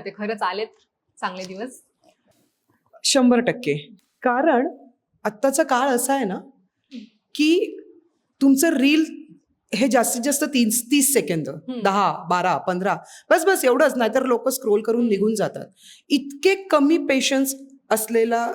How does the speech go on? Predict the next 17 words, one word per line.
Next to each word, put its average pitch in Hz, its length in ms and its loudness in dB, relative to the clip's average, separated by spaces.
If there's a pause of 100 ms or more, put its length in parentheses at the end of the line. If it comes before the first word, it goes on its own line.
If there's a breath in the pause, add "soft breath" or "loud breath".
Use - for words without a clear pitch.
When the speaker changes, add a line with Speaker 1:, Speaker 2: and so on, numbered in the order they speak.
(160)
Speaker 2:
आजूबाजूला 214 600 0
Speaker 1:
हम्म. 233 120 -4
Speaker 2:
श्रोतावर्ग, 180 760 -4
प्रेक्षकवर्ग 185 800 -4
असताना 202 540 -2 (500 soft breath)
आमचं 240 360 0
नाटक 196 280 -2
जवळजवळ 208 580 0
तीन, 294 400 0
सव्वा 208 440 0
तीन 220 320 -6
तास 185 560 -2 (520)
लोक 196 340 0
एका 202 460 0
जागी 208 340 -4
बसून 180 720 -2 (1200)
इतकं 330 840 -2